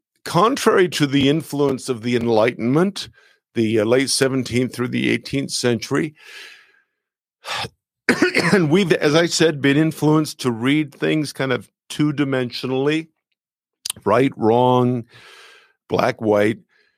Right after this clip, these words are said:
but, but there's so much more of God's meaning than, than there can ever be beyond even what the author understood when he wrote it down, because the author was simply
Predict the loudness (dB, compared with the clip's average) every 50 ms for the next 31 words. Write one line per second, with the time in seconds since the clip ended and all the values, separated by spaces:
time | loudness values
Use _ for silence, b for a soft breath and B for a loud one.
0 | _ _ _ _ _ _ _ _ _ 0 0 0 0 -2 -10 _ _ _ _ _
1 | _ _ _ _ 0 0 0 0 2 2 2 2 2 0 -4 -6 -4 0 2 2
2 | 2 4 2 2 2 2 0 -2 -6 -4 -2 0 2 2 4 4 4 4 2 2
3 | 0 -2 -4 -6 -6 -8 -8 -2 0 2 2 4 2 2 0 -2 -6 -10 -8 -4
4 | -2 -2 0 0 0 0 -2 -2 -4 -8 -10 -12 -16 -20 b b b b b b
5 | b b b b -20 -20 -20 -20 _ _ _ _ -20 -4 0 2 2 2 2 0
6 | -4 -8 _ _ _ -4 -2 -2 0 2 2 2 0 0 -2 -4 -4 -4 -4 -4
7 | -6 -10 _ _ _ -2 0 0 0 0 0 -2 -2 -2 -2 -2 0 0 2 2
8 | 0 0 -2 -4 -8 -6 -4 -2 2 2 4 4 4 4 4 2 2 0 -2 -4
9 | -6 -8 -8 -6 -6 -6 -6 -4 -4 -6 -6 -4 -4 -2 0 2 2 2 2 0
10 | 0 0 0 2 2 2 2 0 -2 -4 -6 -6 -6 -8 -8 -2 0 2 2 2
11 | 0 -4 -4 0 0 2 2 2 0 0 0 2 2 0 0 0 -2 -4 -6 -2
12 | 0 2 2 2 2 0 -4 -10 -18 _ b b b b b -4 -4 -4 -4 -2
13 | -2 0 0 0 -2 -2 0 2 2 4 4 2 2 0 -2 -2 -2 -2 -2 -4
14 | -4 -8 -6 -2 -2 -2 -2 -2 -2 0 0 0 0 -2 -4 -10